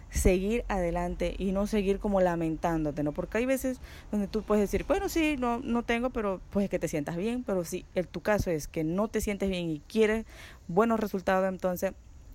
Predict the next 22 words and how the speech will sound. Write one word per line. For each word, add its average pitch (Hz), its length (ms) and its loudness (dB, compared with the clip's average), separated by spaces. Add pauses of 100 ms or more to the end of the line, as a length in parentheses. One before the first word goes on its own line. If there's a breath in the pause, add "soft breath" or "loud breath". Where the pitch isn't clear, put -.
(100)
este, 175 260 -2 (100)
este - 200 0
consejo 151 260 0
es 156 80 2
para - 180 0
ti. - 140 -18 (760)
El 196 140 0
número 262 300 4
dos 190 260 2 (320 loud breath)
es, 208 340 4 (440 loud breath)
hay 185 200 8
quien 220 300 -2 (100)
puede 156 200 0
que 175 80 -4
esté 208 140 0
escuchando 214 420 0
y - 20 2
dice 190 240 -2
que 170 140 -2
tiene 185 320 4
un 269 100 6
negocio, 202 720 2